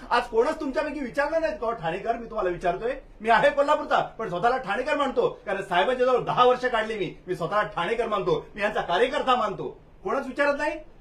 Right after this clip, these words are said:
जुने कार्यकर्ते मित्रांनो, स्वतःचे व्यवसाय सांभाळायला यांचा वरदहस्त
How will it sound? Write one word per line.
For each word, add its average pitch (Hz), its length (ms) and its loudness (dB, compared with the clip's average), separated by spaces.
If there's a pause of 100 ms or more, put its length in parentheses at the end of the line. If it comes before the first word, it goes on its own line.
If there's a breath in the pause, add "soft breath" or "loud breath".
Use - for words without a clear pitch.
(200)
जुने 208 220 -4
कार्यकर्ते 226 480 0
मित्रांनो, 208 540 2 (340)
स्वतःचे 220 320 2
व्यवसाय 220 380 2
सांभाळायला 220 600 4
यांचा 185 340 2
वरदहस्त 214 480 2